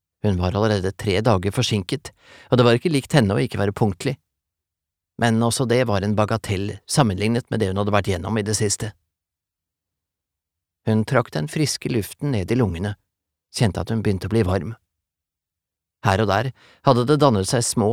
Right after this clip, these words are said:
vannpytter på stien, og det surklet rundt skoene hennes. I trærne konkurrerte fuglene om å kvitre høyest.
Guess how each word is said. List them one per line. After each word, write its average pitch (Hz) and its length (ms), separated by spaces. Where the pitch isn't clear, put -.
vannpytter 117 680
på 143 140
stien, 113 380
og 101 80
det 110 100
surklet 147 560
rundt 110 160
skoene 90 380
hennes. - 300
I 104 80
trærne 101 420
konkurrerte 110 560
fuglene 107 380
om 113 100
å 90 80
kvitre 104 400
høyest. 98 460